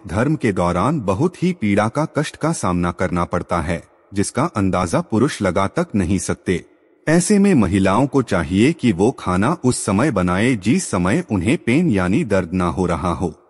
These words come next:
दरअसल दोस्तों, शास्त्रों के अनुसार जब भी कोई बीमारी या पीड़ित व्यक्ति खाना बनाता है, तो उस खाने को ग्रहण करने वाले व्यक्ति को दोष लगते हैं।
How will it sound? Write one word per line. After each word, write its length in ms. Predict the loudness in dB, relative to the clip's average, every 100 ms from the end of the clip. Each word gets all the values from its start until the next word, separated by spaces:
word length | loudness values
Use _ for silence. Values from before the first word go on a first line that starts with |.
| _ _
दरअसल 440 | -2 0 2 0 2
दोस्तों, 420 | 0 0 0 -2
शास्त्रों 500 | 0 -2 -2 0 0
के 120 | 2
अनुसार 540 | 0 0 -2 -2 -2 -4 _ -2
जब 260 | -2 0
भी 160 | 0 -2
कोई 300 | 2 2 2
बीमारी 500 | 2 2 2 2 2
या 100 | 0
पीड़ित 460 | 0 -2 0 -2 0
व्यक्ति 340 | -4 0 -4
खाना 360 | -2 -2 -2 0
बनाता 440 | -2 -2 -2 -4
है, 260 | -2 -4 -4 -8 _ -4
तो 120 | -2
उस 180 | -2 -4 -4
खाने 300 | -2 0 0
को 160 | -2
ग्रहण 380 | 0 -2 0 -2
करने 340 | 0 -2 0 0
वाले 320 | 0 0 0
व्यक्ति 420 | 0 -2 0 0
को 180 | 2 0
दोष 340 | 2 0 0
लगते 320 | -2 -2 -2 -2
हैं। 240 | -2 -6